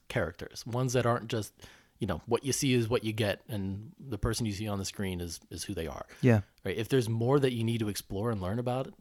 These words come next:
Speaker 1: that person, then I wanna know a little bit more.
Speaker 2: That, that, by the way, is, uh, a definition that I've heard for literature.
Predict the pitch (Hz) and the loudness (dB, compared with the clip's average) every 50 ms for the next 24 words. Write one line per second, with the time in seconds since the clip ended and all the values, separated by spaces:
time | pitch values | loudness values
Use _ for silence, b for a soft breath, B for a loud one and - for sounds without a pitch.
0 | - - 139 - - - 143 143 - - 180 185 - b b b b b b b | -4 -4 -4 -2 0 0 0 0 0 -2 -4 -4 -6 b b b b b b b
1 | b - 127 107 123 117 110 113 113 107 107 107 101 101 98 92 92 92 90 90 | b -4 2 6 6 8 8 6 4 4 4 2 0 0 -2 -4 -4 -4 -4 -6
2 | 90 87 87 90 90 80 78 62 - - - - - - 123 123 127 143 151 - | -6 -8 -6 -6 -6 -6 -6 -8 -8 -10 -12 -10 -4 4 6 8 8 8 6 4
3 | - 143 143 143 151 - - 170 170 170 160 131 127 123 123 123 123 123 - - | 2 4 4 4 6 6 6 8 8 8 10 10 10 10 10 8 8 6 6 4
4 | - 127 117 117 113 113 110 110 107 - - - - - - - 113 110 104 104 | 2 4 6 6 6 6 6 6 4 2 -2 -6 -8 -8 -2 0 2 2 2 2
5 | - - - - - 123 113 - - 131 120 110 - - 120 110 107 107 101 - | 2 2 4 6 6 6 6 6 6 6 8 8 8 6 6 8 6 6 4 4
6 | - 110 107 104 104 101 - - - - - 117 107 98 104 117 - 123 101 - | 4 4 6 6 4 2 0 -4 -8 -2 2 4 4 6 6 6 6 6 4 4
7 | - - 113 - - - | 2 -4 -6 -6 -10 -10